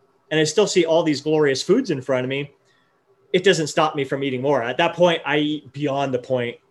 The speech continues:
of satisfaction and, and overstuff myself. So, uh, I just, like you mentioned,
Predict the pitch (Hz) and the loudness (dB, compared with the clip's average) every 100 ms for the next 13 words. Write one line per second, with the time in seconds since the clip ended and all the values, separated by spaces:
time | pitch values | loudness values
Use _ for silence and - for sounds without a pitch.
0 | _ _ - 120 110 - 143 123 113 135 | _ _ -8 -6 -8 -6 -4 -2 -4 -4
1 | 123 120 - 107 107 110 123 131 117 113 | -4 -6 -10 -12 -12 -14 -12 -8 -8 -8
2 | - 110 - 85 - - 58 71 - 113 | -10 -14 -16 -18 -16 -14 -16 -16 -10 -10
3 | 110 _ - _ _ _ 135 143 170 165 | -12 _ -20 _ _ _ -4 0 0 0
4 | 196 190 190 254 196 185 160 151 151 170 | 2 2 4 4 4 2 0 -2 0 -2
5 | 170 | -4